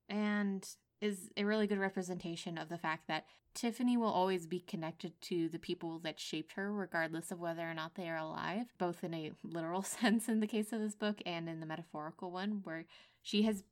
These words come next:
been shaped very deeply by these people, and they will always be with her, even if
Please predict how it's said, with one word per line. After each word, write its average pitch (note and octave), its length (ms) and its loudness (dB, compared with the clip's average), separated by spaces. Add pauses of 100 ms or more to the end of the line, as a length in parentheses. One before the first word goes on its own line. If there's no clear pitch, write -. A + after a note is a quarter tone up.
(180)
been G#3+ 260 4
shaped G3 480 0
very F3 560 -2
deeply E3+ 400 -2
by D3+ 260 -2
these D#3 220 -8
people, C#3+ 560 -6 (180)
and D#3+ 520 -6 (200)
they F3 140 2
will A3 320 4
always G#3 500 0
be E3 180 -2
with D3+ 200 -6 (140)
her, - 260 -6
even F3+ 320 -4
if F3 240 -10